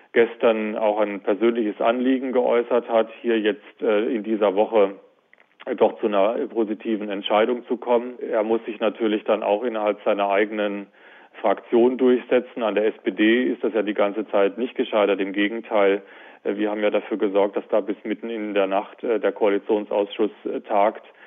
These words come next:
Der Innenminister ist da, äh, wichtig, aber er kann das natürlich auch nicht, äh, alleine entscheiden.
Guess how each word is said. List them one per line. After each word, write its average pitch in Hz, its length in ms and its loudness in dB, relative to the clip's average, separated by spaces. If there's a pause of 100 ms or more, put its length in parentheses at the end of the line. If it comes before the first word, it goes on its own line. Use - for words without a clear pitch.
(300)
Der 117 140 2
Innenminister 110 800 2
ist - 200 -4 (100)
da, 104 360 4
äh, 123 260 -4 (320)
wichtig, 127 500 2
aber 110 180 4
er 104 80 4
kann 107 220 0
das 104 160 0
natürlich 107 360 -4
auch 104 120 0
nicht, 110 160 -8
äh, 85 100 -8
alleine 110 720 0
entscheiden. 104 600 0